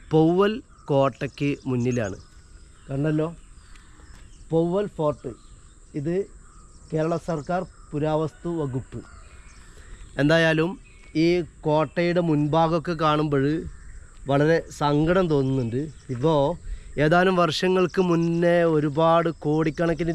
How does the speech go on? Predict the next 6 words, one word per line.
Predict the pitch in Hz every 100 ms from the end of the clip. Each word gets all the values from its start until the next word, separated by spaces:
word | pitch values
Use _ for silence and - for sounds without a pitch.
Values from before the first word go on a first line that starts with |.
| 151
രൂപ | 147 156 151
ചെലവഴിച്ച് | 139 143 151 135 - 151 190 - - - - - 143
ഇത് | 143 156 151 - - - - 170 135
പല | 147 160 160 156 143
മാറ്റങ്ങളും | 151 147 165 165 170 151
വരുത്തിയിട്ടും | 127 120 139 131 123